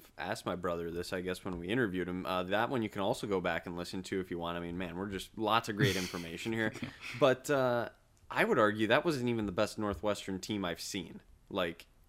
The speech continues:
Speaker 1: since I've started watching him when he got there as a freshman. I feel like, uh, his senior year or even, what was it? Maybe, I can't remember if it was junior. There was another team that I would have said was better. I'd have to go back and look. But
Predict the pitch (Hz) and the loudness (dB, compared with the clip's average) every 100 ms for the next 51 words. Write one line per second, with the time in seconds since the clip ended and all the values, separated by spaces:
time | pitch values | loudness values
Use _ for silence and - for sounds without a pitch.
0 | - - 120 113 101 - 107 92 92 101 | -10 -2 0 2 0 2 2 2 4 4
1 | - 98 90 87 104 98 95 - 92 85 | 2 -6 -4 -6 -4 0 0 0 -4 -4
2 | - 95 87 - 82 107 - 135 113 95 | -4 -2 -2 -8 -4 -6 0 2 2 0
3 | - - - - - 95 92 90 85 110 | -6 -20 -20 -20 -4 2 4 4 2 0
4 | 101 - - - - - 123 127 123 120 | 0 -4 -14 -16 -12 -2 2 4 4 4
5 | 117 117 113 107 - 95 95 95 113 98 | 4 6 6 4 0 0 0 0 -6 -2
6 | 101 95 95 90 71 71 67 62 95 107 | -2 -2 -2 -2 -2 -8 -10 -10 -6 -6
7 | 110 - 98 110 95 87 87 85 85 98 | -6 -8 -6 -6 -4 -4 -6 -8 -8 -6
8 | 92 90 104 175 214 151 123 123 101 113 | -4 0 4 6 6 4 4 2 0 -2
9 | 101 92 - - - 107 104 104 104 98 | -2 -4 -10 -20 -8 4 6 8 6 2
10 | 101 87 85 76 87 82 85 87 90 - | 2 0 -2 0 0 2 -2 0 -2 0
11 | 95 85 87 87 90 82 78 - 104 95 | -4 0 0 0 -4 -6 -8 -6 0 0
12 | - | -2